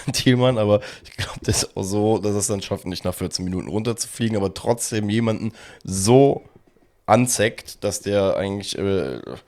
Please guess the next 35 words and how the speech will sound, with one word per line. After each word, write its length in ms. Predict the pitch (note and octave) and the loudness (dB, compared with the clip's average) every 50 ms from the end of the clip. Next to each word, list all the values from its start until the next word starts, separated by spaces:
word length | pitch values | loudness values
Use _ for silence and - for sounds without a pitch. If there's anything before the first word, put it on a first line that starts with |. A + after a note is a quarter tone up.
| - - - - - _ _ | -20 -20 -20 -20 -20 _ _
andere 640 | - E2+ G#2+ G#2+ G2+ F#2 F#2+ F#2+ F#2+ F#2+ F#2+ F2+ | 0 0 2 4 4 4 6 6 6 4 4 2
Vorstellungen 680 | - - G2 G2+ G2 - - - F#2 F2+ F2+ F2 F2 C2+ | 0 2 2 2 2 2 -2 -2 -2 -2 -2 -2 -4 -2
hätte, 460 | F2+ F#2 F2 - F2+ F2+ F2+ F2 B1 - | -2 -2 -2 -2 -2 -2 -2 -2 -4 -6
mit 160 | F#2 F2+ E2+ F#2 | -6 -6 -2 -2
Davy 160 | F#2 F2+ F2 | -2 -2 -2
Selke 280 | E2+ F2+ F#2 F2 - | -2 -2 -2 -2 -2
was 140 | F2 F2 - - | -4 -6 -4 -6
zu 100 | - E2 | -6 -6
machen. 320 | E2+ E2 - E2+ E2 E2+ - _ - - - - - - - - _ - | -6 -6 -6 -6 -8 -10 -12 _ -18 -16 -16 -16 -16 -16 -18 -18 _ -10
Deswegen, 400 | G2+ F2+ F#2 F#2+ F2+ E2+ E2 - _ _ _ _ _ _ _ _ _ _ _ | -4 -2 0 0 0 -2 -6 -12 _ _ _ _ _ _ _ _ _ _ _
Davy, 360 | - - G#2 G#2+ G#2+ A2+ A2 G#2+ - - _ - - - - - - - D#2+ D#2+ - E2 - - - - D#2+ - - - - _ _ _ - - _ - - | 0 2 4 6 8 6 6 4 0 -8 _ -20 -20 -20 -20 -14 -10 -10 -10 -10 -12 -16 -20 -20 -18 -18 -18 -18 -18 -20 -20 _ _ _ -20 -20 _ -16 -4
guck 180 | - B2+ - - | -2 -2 0 4
mal, 120 | A#2 A2 | 6 8
dass 160 | G#2 G#2 G2+ - | 8 8 6 4
du 80 | A2 G#2 | 0 -2
ein 100 | G2 G#2 | -2 -2
bisschen 260 | G#2 G2+ - G#2 G2 | -2 -2 -2 -2 -2
mit 160 | G2 G2 F#2+ | -2 0 2
deinem 320 | G2+ G2 F#2 F#2 F#2 F#2 F#2 F#2 F2 - - - | 2 4 4 4 2 0 -2 -2 -4 -8 -8 0
Trash-Talk 680 | - G#2 G#2 G#2 G2+ - - - F#2 F2+ F#2 F2 - - - - - - | 4 6 6 6 6 2 0 0 0 0 0 0 -4 -8 -10 -12 -12 -10
schaffst, 360 | - - - G3 - - - | -2 0 0 0 0 -4 -6
irgendeinen 380 | - F2+ F#2 F2+ C#2+ E2+ F2+ F#2 | -4 -4 -4 -2 -2 -2 -4 -4
von 240 | - - F#2 F2+ F2 | -4 -6 -6 -4 -4
denen 160 | F2+ F2 F2+ | -4 -4 -2
mal 260 | F2 F2 E2+ F2 F2 E2+ - - A2 _ _ _ _ _ _ _ _ _ _ _ _ _ _ _ _ _ _ _ _ _ _ _ _ _ _ _ _ _ _ _ _ _ _ _ _ _ _ _ - - - | -2 -2 -2 -4 -4 -8 -12 -20 -20 _ _ _ _ _ _ _ _ _ _ _ _ _ _ _ _ _ _ _ _ _ _ _ _ _ _ _ _ _ _ _ _ _ _ _ _ _ _ _ -16 -8 -6
auf, 400 | - F2 - - - - - - | -6 -6 -4 -6 -10 -10 -8 -4
äh, 300 | - F2+ E2+ E2+ F2+ G#2+ G2 | -2 -2 0 0 -2 -2 -2
wie 80 | G2 | -2
sagt 200 | G2 A2 A2+ - | -2 -2 -2 -2
man, 120 | - G#2+ G2 | -2 0 0
auf 180 | G2 F#2+ - | 0 0 0
Hafenrundfahrt 680 | - A2+ A#2+ - C#3 B2+ B2+ C3+ C3+ - - - - - | 0 0 2 0 -2 -2 -2 -2 -2 -2 -2 -2 -2 -2
zu 100 | - D3 | -4 -4
nehmen, 240 | D3 D2 D3+ D#3 | -2 -2 -2 -2
oder 220 | - - C3+ C#3 | -2 -2 -2 -2